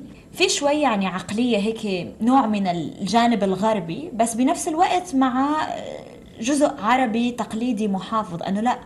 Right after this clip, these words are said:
بس ما فيك تروحي to the extreme، لازم ترجعي تحافظي على نفسك، على أصلك، على فصلك، على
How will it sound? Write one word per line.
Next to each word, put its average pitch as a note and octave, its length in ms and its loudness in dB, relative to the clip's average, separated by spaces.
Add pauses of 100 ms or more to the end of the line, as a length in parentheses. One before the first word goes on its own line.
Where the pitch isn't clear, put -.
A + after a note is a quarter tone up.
(520)
بس F#3 180 -4
ما B3 100 4
فيك B3+ 280 -4
تروحي B3+ 220 -2
to B3 40 -10
the G#3+ 280 0
extreme، F#3+ 680 -4
لازم G3+ 260 -2
ترجعي G#3+ 360 -4
تحافظي F3+ 480 -6
على D#3+ 220 -6
نفسك، G3+ 360 -6 (140)
على D#3+ 340 -4 (320)
أصلك، - 420 -4 (120)
على - 160 -8
فصلك، A#3 500 -8
على C#3+ 300 0